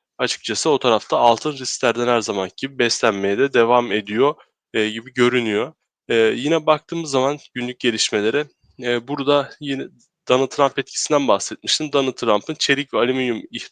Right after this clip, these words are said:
ithalatına, e, yüzde on, yüzde yirmi beş oranında gümrük vergisi uygulamasına yönelik açıklamaları vardı aslında. Hani böyle bir, e,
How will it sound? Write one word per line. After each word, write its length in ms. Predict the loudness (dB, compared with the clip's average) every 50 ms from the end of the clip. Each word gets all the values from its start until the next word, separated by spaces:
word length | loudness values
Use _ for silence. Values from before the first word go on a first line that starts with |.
| _ -16
ithalatına, 880 | -8 -2 2 2 4 4 4 2 0 0 -2 0 0 0 0 -2 -8 _ -20 -20 -20 -20 _ -4
e, 60 | -4
yüzde 600 | -4 -2 -2 -4 -8 -6 0 2 4 4 4 2 -6 _ 2
on, 240 | 4 4 4 2 -2 -10
yüzde 340 | -10 -8 -8 -6 -2 -2 0
yirmi 300 | 0 0 -2 -2 -2 -2
beş 180 | -2 -2 0
oranında 580 | 0 0 0 0 0 0 -2 -2 0 0 -2 -2
gümrük 360 | -2 -2 -4 -4 -4 0 2
vergisi 420 | 4 4 4 4 2 -4 -6 -6
uygulamasına 920 | -4 -4 -4 -4 -4 -4 -2 0 0 0 2 0 -2 -2 -4 -4 -2 0 0
yönelik 420 | 2 2 0 0 -2 -6 -6 -6 -4
açıklamaları 640 | -2 -2 -2 0 0 2 4 4 4 4 4 4
vardı 280 | 4 4 2 2 -2 -4
aslında. 440 | -2 -2 -4 -4 -4 -8 -10 -10 -12 -16 -20 -20 -20 -20 _ _ -12
Hani 200 | -10 -8 -4 0
böyle 320 | 2 2 2 2 0 0
bir, 200 | 0 -4 -4 -6 _ -20 -20 -20 _ _ -10
e, 360 | -6 -4 -2 0 0 -2 -2